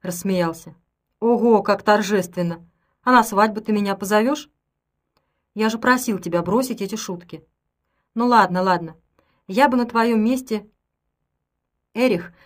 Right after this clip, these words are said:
не закрывая тетради, бросил в нее карандаш и встал. «Конечно, у тебя с Ингрид все иначе было, совсем без романтики. По фотокарточкам познакомились,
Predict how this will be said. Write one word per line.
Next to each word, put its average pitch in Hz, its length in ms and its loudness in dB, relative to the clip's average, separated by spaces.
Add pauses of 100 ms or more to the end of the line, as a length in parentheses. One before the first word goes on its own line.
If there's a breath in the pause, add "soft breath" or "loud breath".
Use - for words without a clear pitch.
(160 soft breath)
не 202 120 -6
закрывая 208 440 0
тетради, 220 580 -4 (300 soft breath)
бросил 240 320 2
в 175 60 -6
нее 190 200 -2
карандаш 180 540 -2
и 196 80 -12
встал. 165 460 -6 (420)
«Конечно, 233 640 2 (360 soft breath)
у 220 80 -8
тебя 285 260 4
с 294 100 -4
Ингрид 247 320 0
все 269 260 0
иначе 226 340 0
было, 170 320 -8 (180)
совсем 247 380 -4
без 214 120 -4
романтики. 185 680 -2 (720)
По 220 80 -8
фотокарточкам 240 680 0
познакомились, 190 800 -2